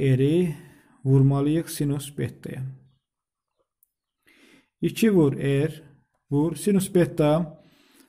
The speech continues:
verib bizə üçdə iki. Yenə bir dəfə, üç dəfə, bu da on iki eləyir. Və bunlardan istifadə eləyib S bərabərdir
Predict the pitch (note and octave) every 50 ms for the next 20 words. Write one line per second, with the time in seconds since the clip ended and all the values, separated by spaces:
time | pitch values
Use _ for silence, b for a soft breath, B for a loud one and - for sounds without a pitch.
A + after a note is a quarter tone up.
0 | b _ - C#3+ D3+ D#3+ E3 D#3 D#3+ C#3+ C3 C3 C#3 C3+ C#3 C#3+ D#3 E3+ F#3 -
1 | - - - - - C3+ C3 B2+ B2+ C3 D3 D#3 D#3 - - _ _ - B2+ B2+
2 | - - B2+ G#2 C3 D3+ E3+ F3+ F3+ D#3 C#3 B2+ B2+ - C#3 C#3+ C3+ C#3 D3+ C#3+
3 | C3+ C3+ D3+ D3+ D#3 E3 E3 - b b b b b b b b b b b b
4 | _ - C#3 C3+ C3+ - - D#3 D3 C3+ - - D#3 D#3+ E3 E3 E3 - - _
5 | _ _ _ _ _ _ _ D3 C#3+ D3+ D3 D3 D3+ D3+ - - - C3+ C3 B2+
6 | B2 C3 - - C3+ C3 B2+ C3+ - - - - - _ _ - B2+ B2 A2+ A#2
7 | A2+ - - b b b b b b b b b b b _ - F#3 F#3+ A3 A3
8 | G3+ F#3 - F#3+ F#3 F3 C3+ - - - - C#3+ C#3 C#3 C3+ C#3+ D3 C#3+ C3+ B2+
9 | B2 B2 B2 A#2+ - E3 E3+ D#3+ E3 - - C#3 C3 C3 B2+ B2 B2 A#2+ B2+ C3
10 | C3 C3 B2 A#2+ A#2+ A#2 A#2